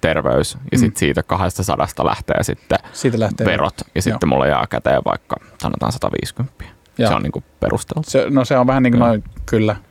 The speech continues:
Speaker 2: ihan hyvin, hyvin laitettu. Tai kolmestasadasta sä maksat tietysti tota veroja, mut jos sä sisällytät siihen sun yrityksen kirjanpitoon ne sun tota eläkkeet ja,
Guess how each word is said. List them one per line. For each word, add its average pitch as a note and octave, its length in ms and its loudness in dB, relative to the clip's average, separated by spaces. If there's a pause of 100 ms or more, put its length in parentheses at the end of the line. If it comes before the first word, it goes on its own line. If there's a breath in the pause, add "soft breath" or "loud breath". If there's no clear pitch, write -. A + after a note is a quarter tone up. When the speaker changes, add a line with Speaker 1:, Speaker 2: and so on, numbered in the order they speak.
(140)
Speaker 2:
ihan A2 140 0
hyvin, G#2 180 -2 (120)
hyvin G#2+ 160 -4
laitettu. G2+ 320 -6 (260 loud breath)
Tai G2+ 120 0
kolmestasadasta B2 640 2
sä A#2 120 2
maksat A2 360 0
tietysti G#2 420 0
tota G#2+ 260 2 (600 loud breath)
veroja, B2+ 280 4
mut A2+ 120 2
jos A#2+ 140 2
sä B2 80 -4
sisällytät B2 480 2
siihen B2 180 2
sun A#2+ 160 4
yrityksen A#2+ 380 2
kirjanpitoon G#2+ 600 2
ne G#2 100 2
sun G2+ 320 0
tota A2+ 240 0
eläkkeet G#2+ 500 0
ja, G#2 140 4